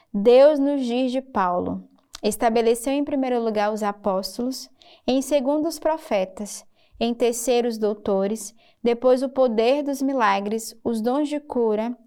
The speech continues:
de assistir e de governar, as diversidades das línguas e todas outras virtudes. Quero dizer, a sabedoria e a inteligência, a temperança e a justiça,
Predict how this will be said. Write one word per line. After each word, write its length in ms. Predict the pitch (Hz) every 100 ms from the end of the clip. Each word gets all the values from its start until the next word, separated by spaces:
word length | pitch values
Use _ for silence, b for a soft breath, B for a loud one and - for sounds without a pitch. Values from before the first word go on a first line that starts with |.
| -
de 100 | 208
assistir 600 | 226 226 262 - 302 320
e 80 | 330
de 120 | 294
governar, 760 | 254 262 240 240 233 185 185 - B B B
as 180 | 208 220
diversidades 800 | 240 233 247 240 226 240 294 269
das 240 | 277 277
línguas 560 | 233 208 202 208 214 -
e 120 | 240
todas 600 | 233 - 285 339 330 320 269
outras 400 | 262 262 277 247
virtudes. 800 | 311 - 233 214 196 196 - - _ _ _ _
Quero 280 | - 254 269
dizer, 460 | 233 233 202 185 -
a 120 | 196
sabedoria 840 | - 214 202 196 190 208 240 277 -
e 100 | 247
a 60 |
inteligência, 920 | 240 262 254 277 240 190 196 - 202 190 B B B
a 120 | 202
temperança 880 | 196 233 240 233 202 196 226 233 254
e 40 |
a 120 | 220
justiça, 720 | 220 254 - 226 220 - 208